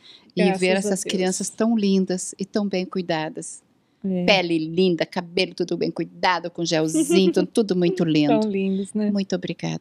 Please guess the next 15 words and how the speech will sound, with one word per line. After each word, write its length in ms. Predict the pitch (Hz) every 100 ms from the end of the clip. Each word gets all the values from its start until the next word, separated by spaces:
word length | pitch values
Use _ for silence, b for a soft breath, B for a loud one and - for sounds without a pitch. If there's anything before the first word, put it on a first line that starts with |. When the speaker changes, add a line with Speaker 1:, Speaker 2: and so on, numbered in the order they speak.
| -
Speaker 2:
Obrigada, 540 | 214 196 190 185 214
eu 200 | 208 202
que 120 | 214 269
agradeço. 680 | 302 370 - 190 208 - 202 180 185 190
Nossa, 380 | 196 247 -
pra 160 | 202 202
nós, 340 | 196 196 226 240
assim, 420 | 233 - 220 202 b b b b b -
é, 340 | 196 202 202
eu 60 | 202
sempre 360 | - 226 262 277
falo, 480 | - 185 165 175
né, 420 | 175 180 185 180 180
nossa 300 | 190 202 226
experiência, 960 | - 214 196 190 196 220 220 208 190